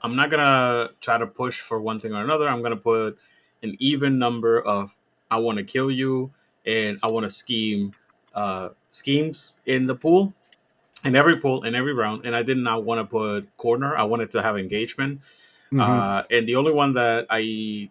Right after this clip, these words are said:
Speaker 1: kinda, like, pulled back a little bit was flank. I put it as uh, standard rather than, you know, corner or flank, 'cause flank you can technically go on the complete opposite and never see each other.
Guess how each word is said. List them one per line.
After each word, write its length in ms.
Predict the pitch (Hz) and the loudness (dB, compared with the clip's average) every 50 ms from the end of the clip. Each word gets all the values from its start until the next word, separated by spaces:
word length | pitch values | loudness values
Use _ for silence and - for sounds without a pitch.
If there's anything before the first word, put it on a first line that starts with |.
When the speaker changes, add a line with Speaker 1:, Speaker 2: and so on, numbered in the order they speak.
| - | -4
Speaker 1:
kinda, 180 | - 123 117 113 | 0 0 0 2
like, 180 | 113 104 98 _ | 0 -4 -6 _
pulled 240 | - 123 123 113 | -6 -4 -4 -2
back 180 | - 117 113 - | -2 -4 -4 -2
a 20 | |
little 160 | 113 110 113 107 | -2 -4 -2 -2
bit 180 | 104 113 107 | 0 -2 -2
was 340 | 107 104 104 104 101 95 - | 0 -2 -2 -2 -2 -4 -6
flank. 380 | - - 120 123 131 143 139 - - | -8 -2 0 0 0 0 -2 -2 -2
I 80 | 107 | -2
put 220 | 101 - - 113 110 | -2 -2 -4 -4 -2
it 160 | 107 110 - | -2 -4 -4
as 500 | 110 101 101 101 98 98 92 90 - - _ _ _ _ _ _ _ _ _ _ - - | -4 -4 -2 -2 -4 -4 -6 -8 -10 -12 _ _ _ _ _ _ _ _ _ _ -8 -4
uh, 380 | 107 104 101 98 95 92 90 | -2 0 0 0 -2 -4 -4
standard 480 | 90 - - 127 123 127 135 135 139 - _ - | -6 -4 -2 -2 -2 0 -2 -4 -6 -6 _ -6
rather 260 | 120 113 110 107 104 | -4 -2 -2 -2 -4
than, 440 | 98 104 101 101 98 98 98 95 95 - | -4 -2 -2 -2 -2 -4 -4 -6 -8 -8
you 100 | - 110 | -8 -6
know, 160 | 104 98 92 92 | -4 -4 -4 -6
corner 540 | - - 120 117 117 113 117 113 110 110 | -4 0 2 2 2 2 0 -2 -2 -2
or 520 | 117 - 98 98 98 98 95 95 92 92 - _ | -2 -2 -2 -2 -2 -2 -2 -2 -2 -4 -6 _
flank, 360 | - 113 110 107 107 107 - _ _ | -4 -2 -2 -2 -2 -6 -10 _ _
'cause 160 | - 104 - | -10 -10 -6
flank 260 | - - 135 135 117 120 | 0 2 2 2 2 -2
you 100 | 113 101 | -6 -4
can 280 | 113 104 104 98 101 _ _ _ _ _ _ _ _ _ _ _ _ _ _ _ - | -2 -2 -2 -4 -6 _ _ _ _ _ _ _ _ _ _ _ _ _ _ _ 0
technically 380 | 131 120 110 120 110 107 110 | 0 0 2 0 -2 -2 0
go 400 | 101 107 104 101 101 98 98 101 _ _ _ _ - | 0 2 2 2 0 -2 -4 -6 _ _ _ _ -4
on 80 | 107 | -4
the 60 | 104 101 | -2 -2
complete 360 | - 110 98 98 123 120 110 | -2 -2 -2 0 2 4 6
opposite 460 | 107 110 120 - 117 - 131 123 120 | 6 6 4 2 0 -2 -2 -2 0
and 320 | 113 104 104 101 98 95 95 _ - | 0 -2 -2 -2 -4 -6 -8 _ -4
never 180 | 113 110 110 | -2 -2 -2
see 180 | 101 - 113 113 | -2 -4 -6 -6
each 100 | 113 - | -4 -2
other. 240 | 131 127 135 139 139 | -2 -2 -2 -4 -8